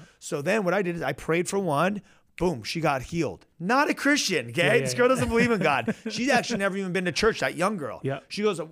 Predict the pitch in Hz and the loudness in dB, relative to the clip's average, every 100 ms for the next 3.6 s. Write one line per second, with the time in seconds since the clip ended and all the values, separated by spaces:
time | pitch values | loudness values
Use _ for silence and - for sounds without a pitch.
0 | - 208 214 233 233 233 196 233 - 131 | -14 -6 -4 -2 0 0 0 0 0 0
1 | 139 127 - 120 - 156 214 190 180 185 | 0 2 0 0 -2 -2 -2 -2 -2 0
2 | 208 240 151 185 180 165 185 185 - 160 | 0 -2 -2 -6 -6 -6 -4 -6 -4 -6
3 | 180 160 139 131 156 101 | -6 -6 -6 -2 -2 -4